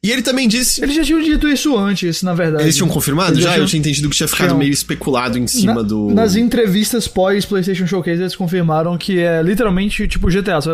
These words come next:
Speaker 2: aperta um botão e troca. É, e
Speaker 1: Ah,
Speaker 2: aí
Speaker 1: é?
Speaker 2: tem coisa que é só do Miles, coisa que é só do Peter, coisa que você pode fazer no jogo com os dois.
Speaker 1: Entendi. Ah, aparentemente o Like a Dragon Gaiden é nove de novembro. Eu errei, ele não tá em outubro, então. Eu acho que ele já esteve em outubro, ele não tá mais.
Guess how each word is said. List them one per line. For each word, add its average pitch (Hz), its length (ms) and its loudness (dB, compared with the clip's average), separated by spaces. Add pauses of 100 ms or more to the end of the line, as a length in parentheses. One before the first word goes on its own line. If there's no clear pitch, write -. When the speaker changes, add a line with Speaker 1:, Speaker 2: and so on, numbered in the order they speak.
(120)
Speaker 2:
aperta 175 300 -2
um 196 100 2
botão 185 260 0
e 202 40 -2
troca. 143 440 -6 (580)
É, 151 640 0
e 175 100 2
Speaker 1:
Ah, 175 60 4
Speaker 2:
aí 175 120 2
Speaker 1:
é? - 40 0
Speaker 2:
tem 196 120 2
coisa 196 320 0
que - 100 -2
é 185 40 0
só 208 220 -2
do 214 100 0
Miles, 196 440 0
coisa 190 180 -2
que 180 80 -4
é - 20 -4
só 202 140 -4
do 190 100 0
Peter, 196 320 -2
coisa 185 140 -2
que 165 80 -4
você 196 60 -4
pode 180 160 -6
fazer 170 180 -2
no 170 120 0
jogo 160 200 -4
com 170 140 -6
os 151 60 -6
dois. 131 380 -12
Speaker 1:
Entendi. 98 520 -4 (680)
Ah, 131 540 0
aparentemente 226 640 -2
o 247 200 0
Like 220 180 0
a - 20 -2
Dragon 202 240 0
Gaiden 180 680 0
é 151 280 0
nove 180 320 0
de 202 100 0
novembro. 107 520 -2
Eu 113 120 0
errei, 107 260 -2
ele 104 100 -4
não 113 160 -6
tá 120 120 -8
em 117 120 -6
outubro, 98 400 -6
então. 92 420 -8
Eu 110 80 -6
acho 110 140 -4
que 131 60 -4
ele 107 60 -2
já 113 140 -2
esteve 151 300 -6
em 131 40 -4
outubro, 117 400 -8
ele 113 140 -6
não 98 100 -6
tá 90 140 -10
mais. 120 420 -8